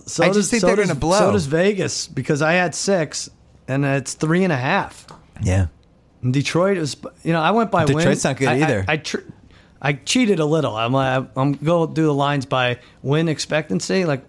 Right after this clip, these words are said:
Speaker 2: Yeah.
Speaker 1: what is Detroit? Aren't they, like, five and a half or something? How are
Speaker 2: Mays
Speaker 1: they
Speaker 2: had
Speaker 1: only
Speaker 2: them
Speaker 1: getting
Speaker 2: higher
Speaker 1: three?
Speaker 2: than I expected in his preview, 'cause they have some,
Speaker 1: Right.
Speaker 2: they have some good players on both sides of the ball, but I, I had just mentally crossed them off. But
Speaker 1: Oh, they're
Speaker 2: if
Speaker 1: over under seven. Wow.
Speaker 2: Yeah.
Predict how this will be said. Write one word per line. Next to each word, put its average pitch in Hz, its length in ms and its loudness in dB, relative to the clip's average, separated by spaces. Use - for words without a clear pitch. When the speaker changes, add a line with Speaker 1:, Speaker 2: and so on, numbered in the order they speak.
Speaker 2:
Yeah. 98 280 0
Speaker 1:
what 185 140 2
is 208 120 0
Detroit? 196 420 0
Aren't 135 200 -2
they, 175 100 2
like, 156 260 0
five 160 360 -2
and 160 80 0
a 135 40 -2
half 160 320 -2
or 226 80 -2
something? 220 480 -2
How 135 140 4
are - 40 2
Speaker 2:
Mays - 100 4
Speaker 1:
they - 80 2
Speaker 2:
had - 40 2
Speaker 1:
only 185 140 2
Speaker 2:
them 294 100 4
Speaker 1:
getting 151 100 2
Speaker 2:
higher 180 220 2
Speaker 1:
three? 170 80 4
Speaker 2:
than 139 120 2
I 127 100 2
expected 151 500 -2
in 107 140 0
his 104 180 0
preview, 98 520 0
'cause 104 180 -2
they 113 80 2
have 113 220 2
some, 104 260 0
Speaker 1:
Right. 180 300 2
Speaker 2:
they 156 80 2
have 208 100 -2
some 175 160 0
good 120 180 0
players 101 340 0
on 101 120 0
both 98 200 0
sides 95 260 0
of 98 80 2
the 82 40 -2
ball, 101 200 2
but 104 120 0
I, 123 180 0
I 127 140 2
had 165 140 0
just 113 220 -4
mentally 110 380 0
crossed 104 340 -2
them 95 160 2
off. 107 280 0
But - 280 -4
Speaker 1:
Oh, 127 60 -6
they're 151 160 0
Speaker 2:
if 180 40 4
Speaker 1:
over 165 180 0
under 123 160 -2
seven. 123 600 -6
Wow. 127 400 -10
Speaker 2:
Yeah. 98 300 0